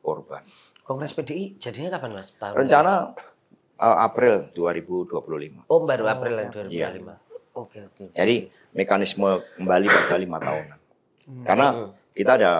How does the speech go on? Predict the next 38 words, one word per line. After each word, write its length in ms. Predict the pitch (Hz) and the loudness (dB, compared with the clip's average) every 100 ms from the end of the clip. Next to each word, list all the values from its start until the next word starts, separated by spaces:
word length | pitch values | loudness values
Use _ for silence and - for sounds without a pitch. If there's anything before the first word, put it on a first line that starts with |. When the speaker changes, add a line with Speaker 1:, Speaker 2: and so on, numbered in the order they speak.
| 69 | 0
Speaker 1:
pilkada 520 | - 98 95 90 107 110 | -2 -2 2 2 6 4
pada 220 | 95 80 | 4 0
bulan, 320 | - 85 180 - | -2 0 0 -2
eh, 640 | 160 _ _ _ - 98 92 | -16 _ _ _ -6 -6 -4
Speaker 2:
November. 0 | |
Speaker 1:
November, 440 | 95 - 110 127 113 | -4 0 2 6 4
Speaker 2:
November. 160 | 117 110 | 4 0
Speaker 1:
sehingga 240 | 85 92 | 0 -2
tidak 240 | 87 85 | 0 -2
mungkin 480 | 95 113 101 78 78 | -2 -4 -4 -8 -6
Kongres 320 | 85 85 98 | -8 -2 -2
diadakan 480 | 101 69 65 - 90 | -2 -10 -10 -6 -6
pada 240 | - 76 147 | -6 -12 -10
tahun 240 | 76 156 | -12 -14
ini. 160 | - - | -20 -18
Speaker 3:
Oke. 640 | 123 110 _ _ _ _ | -18 -18 _ _ _ _
Speaker 2:
Hmm. 160 | 104 90 | -20 -14
Speaker 3:
Nah, 80 | 143 | -12
bicara 320 | 143 160 151 | -10 -6 -6
soal 240 | 151 156 156 | -2 -4 -4
pilkada, 320 | 147 151 160 | -4 -4 -4
Mas, 400 | 156 - - _ _ - | -8 -12 -20 _ _ -4
eh, 240 | 139 143 | 0 0
ini 160 | 151 151 | -2 0
kan 320 | 190 185 - - _ _ _ | -2 -4 -14 -20 _ _ _
menarik 400 | 135 139 170 180 | -4 -2 -2 -4
ketika 400 | 151 135 175 175 | -12 -6 -6 -6
P 80 | 135 | -6
D 80 | |
I 60 | 131 | -6
Perjuangan 400 | 131 131 127 160 | -8 -8 -8 -8
menjadi 240 | 156 131 123 | -8 -10 -8
partai 320 | 120 120 120 | -10 -10 -12
terbesar 400 | 117 120 123 117 | -12 -10 -8 -8
di 160 | 117 | -14
Indonesia, 320 | 113 107 110 147 | -14 -16 -12 -10
tapi 240 | 135 143 | -10 -8
kan 240 | 156 156 | -10 -12